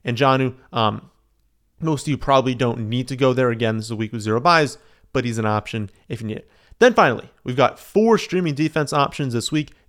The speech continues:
Jets at Giants, probably the best among the streaming options. Um, I have the Jets projected for over four sacks this week. That is the second most behind the Eagles, who set up really, really well. Eagles playing, uh,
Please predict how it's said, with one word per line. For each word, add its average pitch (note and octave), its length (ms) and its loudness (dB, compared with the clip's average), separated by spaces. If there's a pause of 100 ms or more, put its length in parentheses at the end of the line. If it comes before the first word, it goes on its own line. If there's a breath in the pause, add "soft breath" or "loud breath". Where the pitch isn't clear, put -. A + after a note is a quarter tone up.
Jets D3 460 -2 (180)
at C3 360 -2
Giants, C3 520 -2
probably D3 300 0
the C#3 120 -2
best B2+ 480 -2
among A2+ 300 -4
the G2+ 60 -4
streaming D3 420 -2
options. C3+ 580 -2 (300 soft breath)
Um, A2+ 200 -2
I A#2 80 2
have A#2+ 100 0
the B2+ 80 2
Jets A#2+ 240 -4
projected A#2 600 -4
for A2 380 -2 (260 loud breath)
over F#3 480 4
four D#3 480 2
sacks E3 460 -4
this D#3 200 -6
week. D#3 200 -2
That A#2 100 -2
is G#2+ 80 -6
the A2 80 -6
second B2 380 -6
most A2+ 260 -4
behind A2 320 -6
the G#2+ 160 -12
Eagles, C#3+ 500 0
who B2+ 140 0
set A#2 260 0
up A2+ 220 0 (380 loud breath)
really, F3+ 400 8
really C#3+ 260 6
well. C3+ 320 4
Eagles B2 340 -2
playing, A2+ 460 -4 (380 soft breath)
uh, G#2+ 280 -2